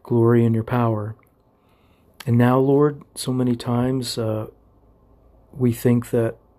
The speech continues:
you don't work in the same ways. But Father, you are the same as you were yesterday, as you are today, and as you will be in the future.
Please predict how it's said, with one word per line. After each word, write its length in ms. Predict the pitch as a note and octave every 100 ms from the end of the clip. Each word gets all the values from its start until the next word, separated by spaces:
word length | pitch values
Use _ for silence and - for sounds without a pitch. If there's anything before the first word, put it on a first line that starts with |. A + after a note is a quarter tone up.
| _ _ _
you 160 | C3+ A#2+
don't 300 | B2 B2 C3
work 240 | B2+ A#2
in 80 | B2+
the 80 | B2
same 340 | - B2+ B2+
ways. 540 | B2 A#2+ B2 C#3+ - - _ _ _ _ _ _ _ _ _
But 180 | - -
Father, 460 | C3 A#2+ A#2 A2+ G#2+ _ _ _ _ _ _ _ _ _ _ _ _ _ _ _ _ -
you 300 | A#2 C3 C3
are 220 | B2 A#2
the 100 | A2
same 400 | G#2 - A#2 A#2
as 140 | A2+
you 140 | G#2+ G#2+
were 180 | G2+ G2+
yesterday, 920 | G#2+ A2 - C#3 C3 C#3 D3 D#3 D#3 _ _ _ _ _ _ _ A#2+
as 220 | A2+ G#2
you 160 | G#2+
are 120 | G#2 G#2
today, 600 | - A2+ A2 A2 B2 B2+
and 120 | A#2+
as 160 | A#2+
you 120 | A#2+ A#2
will 180 | A#2+
be 180 | A#2+ B2
in 100 | B2
the 60 | A#2+
future. 640 | - B2+ B2 - G#2 G#2